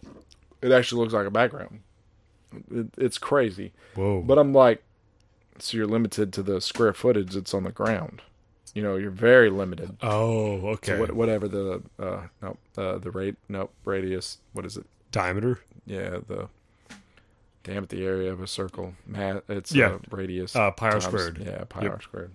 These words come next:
Speaker 2: Mm-hmm.
Speaker 1: Whatever that, you're
Speaker 2: Yeah.
Speaker 1: limited to that and your spacing.
Speaker 2: Okay, so that's, maybe that's why I felt so stilted, because they only had, like, the, the
Speaker 1: But
Speaker 2: bloody, like,
Speaker 1: but they were
Speaker 2: sixty-four feet or whatever working, or
Speaker 1: Yeah,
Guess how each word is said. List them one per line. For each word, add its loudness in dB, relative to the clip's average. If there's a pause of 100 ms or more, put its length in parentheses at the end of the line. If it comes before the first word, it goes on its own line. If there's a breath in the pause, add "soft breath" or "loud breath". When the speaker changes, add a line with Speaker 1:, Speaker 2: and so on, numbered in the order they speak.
Speaker 2:
Mm-hmm. -4 (480 soft breath)
Speaker 1:
Whatever -6
that, -2
you're -4 (120)
Speaker 2:
Yeah. 6
Speaker 1:
limited 0
to -10
that 2
and -4
your -6
spacing. -2 (480 soft breath)
Speaker 2:
Okay, -2
so -4
that's, -2 (160)
maybe 2
that's 0
why 2
I 2
felt -6
so -2
stilted, -2
because -4
they -4
only -2
had, -10
like, -10
the, -4 (460 soft breath)
the -8
Speaker 1:
But -6
Speaker 2:
bloody, 0
like, -6 (600)
Speaker 1:
but -6
they 2
were 2
Speaker 2:
sixty-four 0
feet -4
or -2
whatever -4
working, -4
or -8
Speaker 1:
Yeah, 2